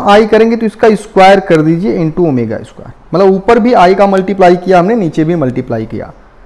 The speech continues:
अब इसको आप लिख सकते हैं one by two time of I into omega का whole square divided by I। अच्छा, I into omega आपको पता है कि ये एंगुलर मोमेंटम होता है,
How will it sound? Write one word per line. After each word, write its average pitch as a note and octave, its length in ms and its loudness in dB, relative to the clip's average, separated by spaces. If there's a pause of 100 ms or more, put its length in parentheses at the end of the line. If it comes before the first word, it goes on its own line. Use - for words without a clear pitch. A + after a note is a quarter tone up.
(340)
अब C4 140 2
इसको C4+ 220 0
आप C4 180 4
लिख A#3 120 -2
सकते A#3 200 -6
हैं G#3 80 2
one G3+ 260 0
by A3+ 100 6 (180)
two F3+ 140 -2 (100)
time C#3+ 220 0
of D#3 220 -2 (420)
I F#3 200 4 (280)
into G3 280 -4 (260)
omega F3+ 380 2
का G#3 100 2 (100)
whole F3 260 2
square C#3 420 -2 (180)
divided F3 600 2
by C3+ 100 4 (260)
I। B2+ 160 0 (1080)
अच्छा, F#3+ 160 2
I D#3 300 2 (200)
into B3+ 260 2
omega B3+ 280 4
आपको A#3 240 2
पता A3+ 200 0
है A#3 60 2
कि A3+ 120 -6
ये A3 120 4
एंगुलर F#3 300 2
मोमेंटम C#3 460 0
होता A#2 280 -6
है, G#2+ 180 -12